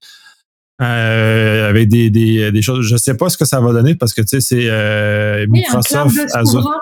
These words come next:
Speaker 2: fait par du Microsoft et du Google, ben, bien sûr.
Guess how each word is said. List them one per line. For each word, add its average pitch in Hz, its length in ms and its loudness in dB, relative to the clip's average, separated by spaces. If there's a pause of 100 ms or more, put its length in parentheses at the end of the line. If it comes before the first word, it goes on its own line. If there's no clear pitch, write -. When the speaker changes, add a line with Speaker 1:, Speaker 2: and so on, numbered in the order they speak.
(120)
Speaker 2:
fait 285 140 -6
par 254 160 -6
du 240 120 -2
Microsoft 240 880 -6
et 233 80 -2
du 214 160 -2
Google, 240 480 -4
ben, 202 220 -4
bien 190 240 -2
sûr. - 380 -10